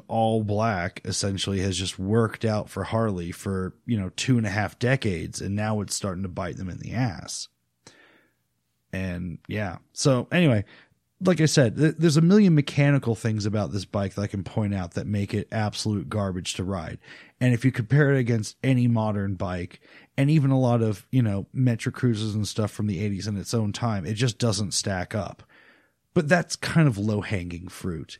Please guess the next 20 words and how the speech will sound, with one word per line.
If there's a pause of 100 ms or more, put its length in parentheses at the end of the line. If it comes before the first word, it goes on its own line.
It's
too
easy
to
attack
it
for
that. (580)
What, (120)
like
I
keep
saying,
it
represents
is
where (260)
Harley
became (160)
single-minded